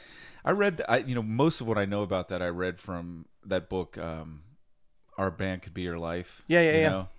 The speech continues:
Speaker 2: Yep.
Speaker 1: Or, uh, it's funny, I'm thinking our brand could be your life.
Speaker 2: Yeah, no
Speaker 1: You know?
Speaker 2: shit.
Speaker 1: <laughs>
Speaker 2: Yeah.
Speaker 1: They, uh, they, I mean, they really did create a brand, and they
Speaker 2: They did.
Speaker 1: built a lot of trust around that. And, like, you know,
Speaker 2: Yep.
Speaker 1: this is who we are, and this is what we do.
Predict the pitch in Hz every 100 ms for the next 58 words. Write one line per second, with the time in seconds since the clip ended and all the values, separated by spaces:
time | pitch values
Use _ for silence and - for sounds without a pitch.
0 | - - 151 95 - - - 92 85 95
1 | - 107 92 85 90 87 95 82 87 95
2 | 101 87 95 78 80 85 82 80 82 -
3 | - - 127 123 120 104 90 90 - 113
4 | 107 - 117 - - - 202 - 190 160
5 | 143 - 151 - - - - 127 135 120
6 | 113 110 135 156 165 175 165 170 156 165
7 | 151 151 131 117 104 175 208 87 101 107
8 | 110 - 127 123 117 110 107 - 143 147
9 | - - 107 92 87 87 82 73 - 92
10 | 87 87 78 98 90 85 110 - 117 -
11 | 127 - 117 107 98 92 92 92 87 92
12 | 92 92 85 85 113 123 95